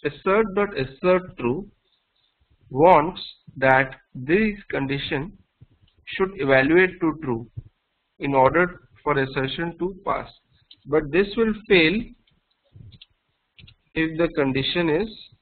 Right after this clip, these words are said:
false.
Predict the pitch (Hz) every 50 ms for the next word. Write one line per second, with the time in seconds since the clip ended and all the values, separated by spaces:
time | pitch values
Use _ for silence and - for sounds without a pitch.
0 | _ _ _ _ _ _ _ _ _ _ _ _ _ _ _ _ - - - -
1 | - _ _ _ _ _ _ _ _ _ - - - - - - 135 127 117 117
2 | 113 117 117 - - -